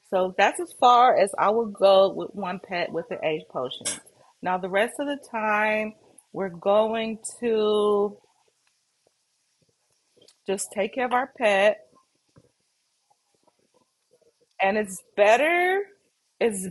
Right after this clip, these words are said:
better when you age up your pet to be a baby. So we're gonna be a baby because we want max amount of money as well as aging up our pet. So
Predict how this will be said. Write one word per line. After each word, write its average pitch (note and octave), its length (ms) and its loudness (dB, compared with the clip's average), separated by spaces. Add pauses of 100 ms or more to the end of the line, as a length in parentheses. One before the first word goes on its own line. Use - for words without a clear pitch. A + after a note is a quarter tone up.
(100)
better A3 320 2
when A3 220 -4
you A3 160 -8
age G#3+ 220 -2
up A#3+ 180 -6
your G3+ 260 0
pet G#3 320 0 (240)
to G#3 100 -6
be F#3 220 -6
a F3 80 -2
baby. B2 580 -8 (1040)
So E3 240 -4
we're G3+ 120 -6
gonna B3+ 180 -6
be A#3 160 -4
a A#3 80 -2
baby A3 580 -4
because G#3+ 400 -4
we C#4 140 -4
want C#4 420 0
max G#3 420 -4
amount B3 280 -4
of B3 80 -4
money G3+ 480 -6 (2500)
as F#3+ 180 -4
well G#3 240 2
as G3+ 220 -4
aging F#3+ 340 -4
up F3+ 160 -6
our F3 240 -2
pet. C#3 240 -4 (1400)
So A3+ 920 4